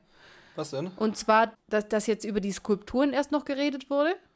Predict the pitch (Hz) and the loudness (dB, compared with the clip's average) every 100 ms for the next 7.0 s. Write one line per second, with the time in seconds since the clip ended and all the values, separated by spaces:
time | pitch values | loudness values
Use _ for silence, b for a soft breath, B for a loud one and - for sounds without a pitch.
0 | _ _ _ 220 196 175 170 214 254 285 | _ _ _ -6 -4 -4 2 6 6 6
1 | 277 262 262 240 233 233 233 180 262 254 | 4 4 6 6 6 6 4 4 4 4
2 | 175 - 131 240 214 277 269 240 240 262 | 2 2 2 2 4 2 4 2 0 0
3 | 233 208 220 196 185 190 233 285 - - | 0 0 0 2 2 4 0 0 -4 -12
4 | B B B 262 277 - 254 254 240 - | B B B 2 2 2 2 2 -2 -4
5 | 247 254 254 - 220 240 254 233 - 214 | -2 -2 -2 0 0 2 0 0 0 0
6 | 214 202 - 202 190 196 208 262 - 240 | 0 -2 -2 2 2 0 -2 -4 -6 -8